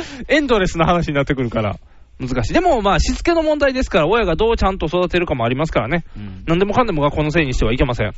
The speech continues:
Speaker 2: あ、もちろんそう。
Speaker 1: うん。やっぱりちゃんと、親の責任もあるし、学校の責任もあるし、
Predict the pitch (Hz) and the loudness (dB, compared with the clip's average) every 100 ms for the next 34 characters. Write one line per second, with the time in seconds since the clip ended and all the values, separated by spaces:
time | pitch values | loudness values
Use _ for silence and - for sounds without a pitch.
0 | - 147 139 143 120 107 98 - 135 110 | -4 0 0 0 -2 -4 -6 -8 -8 -6
1 | - - - 147 160 147 143 135 117 110 | -6 -6 -2 0 2 2 0 0 0 -2
2 | - - 156 160 156 151 - 143 147 135 | -6 -8 0 2 2 2 0 0 0 0
3 | 120 131 120 117 117 117 123 139 156 185 | 0 0 0 0 -2 -4 -2 0 2 2
4 | 127 113 - 92 | 2 0 -4 -10